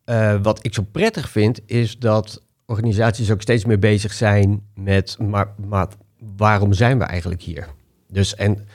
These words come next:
er wordt wel eens het woord purpose voor gebruikt. Nou, dat vind ik niet zo'n heel prettig woord.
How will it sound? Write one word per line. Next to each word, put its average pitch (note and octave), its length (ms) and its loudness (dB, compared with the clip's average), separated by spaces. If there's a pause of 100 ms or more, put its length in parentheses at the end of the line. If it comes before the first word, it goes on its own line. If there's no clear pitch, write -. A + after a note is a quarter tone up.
(160)
er - 100 -18
wordt G#2+ 160 2
wel G#2+ 160 4
eens G2+ 120 4
het G2 120 0
woord G#2 340 2
purpose F#2 420 0
voor E2 180 -18
gebruikt. D#2 500 -12 (600)
Nou, F2+ 180 -16 (720)
dat G#2+ 100 -20 (100)
vind A#2+ 140 -2
ik G2 80 4
niet G2+ 80 2
zo'n G#2+ 140 2
heel G2+ 200 4
prettig G2 400 -4
woord. A2+ 360 0